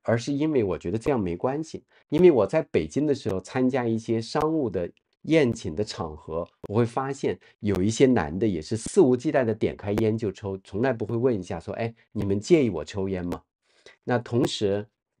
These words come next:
我，我又想起另外一个故事，就是我在老家的时候，有一天我跟我爸走在一个步行街上，类似于，就是一些商店外面铺了那种步行的砖块，然后我爸跟我说要到一个小卖，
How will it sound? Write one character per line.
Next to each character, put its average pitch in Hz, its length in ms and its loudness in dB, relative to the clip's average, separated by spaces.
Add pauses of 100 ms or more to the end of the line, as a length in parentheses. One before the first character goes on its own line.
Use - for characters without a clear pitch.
(160)
我， 110 220 2
我 123 180 2
又 156 120 4
想 127 200 0
起 143 100 -6
另 135 120 0
外 147 160 0
一 117 40 -2
个 101 100 -4
故 101 180 -4
事， 90 220 -10
就 101 120 -6
是 101 100 -6
我 92 140 -2
在 120 160 0
老 87 160 2
家 107 220 0
的 110 60 -2
时 104 160 -8
候， 85 220 -8 (1300)
有 110 140 2
一 131 80 4
天 170 240 4
我 120 180 6
跟 147 160 4
我 110 120 4
爸 160 340 -2
走 107 240 0
在 117 180 4
一 110 140 2
个 104 560 2 (240)
步 208 200 4
行 139 240 2
街 190 260 4
上， 156 240 -4
类 127 140 4
似 104 200 -4
于， 82 120 -6
就 - 120 -8
是 127 100 -4
一 131 80 0
些 127 160 -2
商 175 360 0
店 175 260 6
外 170 220 4
面 117 220 4
铺 156 280 -2
了 151 100 4
那 135 140 2
种 87 340 -4
步 160 160 0
行 101 220 -2
的 117 60 0
砖 156 260 2
块， 165 320 -4 (280)
然 117 140 6
后 135 80 12
我 117 100 10
爸 139 200 4
跟 131 180 2
我 98 140 2
说 117 260 2
要 120 140 2
到 120 140 0
一 113 100 0
个 113 220 4
小 101 180 -4
卖， 117 240 -2